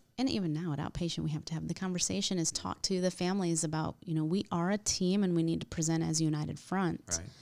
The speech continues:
Speaker 1: Because if there's even one weak link, that eating disorder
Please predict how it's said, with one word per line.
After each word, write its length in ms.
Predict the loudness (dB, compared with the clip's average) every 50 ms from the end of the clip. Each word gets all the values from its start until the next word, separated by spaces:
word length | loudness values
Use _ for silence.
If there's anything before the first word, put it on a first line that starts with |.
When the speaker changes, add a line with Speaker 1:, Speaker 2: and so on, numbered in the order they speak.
| -20 -20 -20 -20 _ -4
Speaker 1:
Because 380 | -4 -2 0 0 0 0 0 0
if 380 | 0 2 2 2 0 -2 -6 -10 _
there's 280 | -2 0 2 2 2 0 -2 0
even 480 | 0 0 2 2 2 2 2 2 2 2
one 360 | 2 2 2 2 2 2 0 0
weak 320 | 0 0 0 0 0 0
link, 480 | 0 2 2 2 2 0 -4 -10 -20 -20 _ _ _ _ _ _
that 220 | 0 2 2 2 2 0
eating 240 | 0 2 2 4
disorder 520 | 4 4 2 2 2 2 2 2 0 0